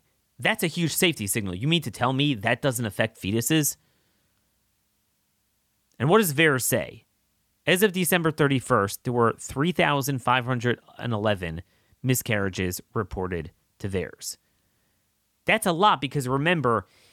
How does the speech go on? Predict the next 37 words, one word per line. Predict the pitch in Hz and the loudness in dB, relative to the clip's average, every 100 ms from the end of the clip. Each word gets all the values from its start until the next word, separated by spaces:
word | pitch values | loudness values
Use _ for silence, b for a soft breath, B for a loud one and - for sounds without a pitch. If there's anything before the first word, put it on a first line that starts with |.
| b b b - | b b b 0
whatever | 156 185 226 233 - 143 | 4 4 4 2 2 2
underreporting | 160 160 151 143 - 143 131 123 | 2 2 2 2 2 2 2 0
ratio | 110 123 123 - 117 | 0 0 0 0 0
you're | 117 117 | 0 -2
gonna | 120 | -2
have | 107 117 110 | -2 0 0
of, | 104 | 0
like, | 98 90 | -2 -4
heart | - 139 127 | 0 2 2
attack, | 117 120 107 | 0 -4 -4
strokes, | - - 131 117 - | -6 -4 -2 -2 -6
this | 113 | -4
and | 113 | -2
that, | 110 117 123 - _ _ _ _ _ _ _ | 0 0 -2 -8 _ _ _ _ _ _ _
it's | 160 - | -2 0
gonna | 156 | -2
be | 156 | 0
even | 156 143 | 0 -2
greater | 113 120 143 123 104 95 - | 0 2 4 4 0 -4 -6
for | - 127 | -2 0
miscarriages | 120 - 113 90 95 | 0 -2 -4 -4 -6
'cause | - 151 | -4 -4
it's | 131 - | -4 -8
very | 131 120 170 139 113 | -4 0 2 2 0
indirect. | 139 120 107 107 - - - _ _ _ _ _ _ _ _ _ _ _ _ - | -4 -2 -4 -4 -8 -18 -20 _ _ _ _ _ _ _ _ _ _ _ _ -12
It's | - | -6
an | 147 | -4
extra | 175 - 151 | -4 -4 -4
step | 127 - 151 - | -4 0 0 0
over. | 131 131 98 | 2 2 0
It's | 98 | -6
very | 123 180 208 151 | 0 4 4 4
hard | 139 143 120 | 2 2 0
to | |
trace | 110 - 127 113 | -6 -2 0 0
it | 104 | -4
back. | 107 90 - - | -4 -6 -10 -20